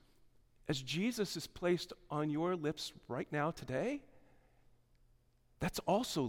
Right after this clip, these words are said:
living well. Let's take these last words of the church year to prayer. "Jesus, remember me when you come into your kingdom.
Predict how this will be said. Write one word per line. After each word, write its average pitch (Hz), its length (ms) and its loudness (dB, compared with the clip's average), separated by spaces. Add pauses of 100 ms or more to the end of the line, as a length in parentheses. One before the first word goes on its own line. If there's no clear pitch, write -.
(100)
living 135 580 2
well. 82 440 -6 (4000)
Let's - 160 -4
take 196 180 2
these 147 180 0
last 139 320 2
words 120 260 -2
of 95 80 -12
the 107 60 -8
church - 400 -6
year 90 240 -4 (720)
to - 80 -12
prayer. 90 400 -4 (1700)
"Jesus, 151 420 2
remember 147 380 4
me 127 140 4
when 117 160 0
you 113 80 0
come 123 260 0
into 110 220 -4
your 101 140 -6
kingdom. 76 480 -10